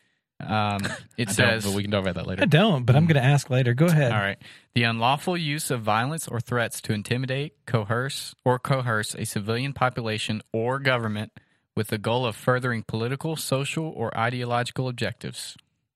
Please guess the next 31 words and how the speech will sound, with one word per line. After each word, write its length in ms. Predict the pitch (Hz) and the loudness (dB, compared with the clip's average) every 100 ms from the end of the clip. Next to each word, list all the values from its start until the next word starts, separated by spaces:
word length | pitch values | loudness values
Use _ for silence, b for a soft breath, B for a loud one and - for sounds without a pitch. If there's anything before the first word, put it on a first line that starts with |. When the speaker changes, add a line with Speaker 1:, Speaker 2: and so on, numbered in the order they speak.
| - - | -20 -2
Speaker 2:
So 140 | 131 | 0
the 100 | 117 | 2
city 280 | - 180 143 | 2 0 2
manager 360 | 117 117 104 92 | 2 2 2 2
lost 360 | 95 104 - | 2 2 0
his 80 | 120 | -4
job 420 | 98 95 76 - _ _ _ _ _ _ _ - | 0 -2 -2 -8 _ _ _ _ _ _ _ -4
because 360 | 107 - 120 104 | -2 2 2 2
the 80 | 98 | -2
city 280 | - 143 151 | 0 0 2
council 480 | 143 113 - 101 | 2 0 0 0
feared 640 | 87 - - 113 147 180 170 _ _ _ _ _ | -2 -4 0 0 0 -2 -6 _ _ _ _ _
for 160 | - 98 | 0 2
their 180 | 92 90 | 2 0
life 400 | 87 95 139 - _ _ _ _ _ | 2 2 0 -4 _ _ _ _ _
and 120 | 98 | -2
their 80 | 90 | -2
property 600 | - 120 123 139 127 131 - _ _ _ _ | -2 0 2 2 0 -2 -8 _ _ _ _
and 120 | 113 104 | 0 2
the 60 | |
life 320 | 101 120 151 | 2 2 2
of 60 | 156 | 0
their 120 | 170 | 0
family 560 | - 165 147 98 87 - _ _ _ _ | 2 2 2 0 0 -4 _ _ _ _
at 140 | 117 - | 2 4
the 100 | 104 | 2
hands 300 | 135 127 107 | 2 2 0
of 80 | 98 | 0
Black 280 | 107 101 107 | 0 0 0
Lives 220 | 92 87 | 0 -2
Matter. 360 | 90 80 - | -6 -6 -10